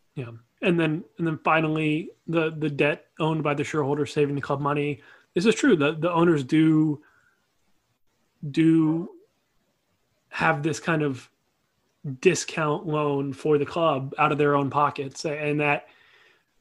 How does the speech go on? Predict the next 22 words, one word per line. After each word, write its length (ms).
you 80
know, 160
it, 220
it's 180
true. 340
It 60
does 200
save 200
us 120
some 220
amount, 400
you 80
know, 160
is, 140
is 200
it, 160
you 100
know, 260
is 120
it 80
massive 420
amounts? 640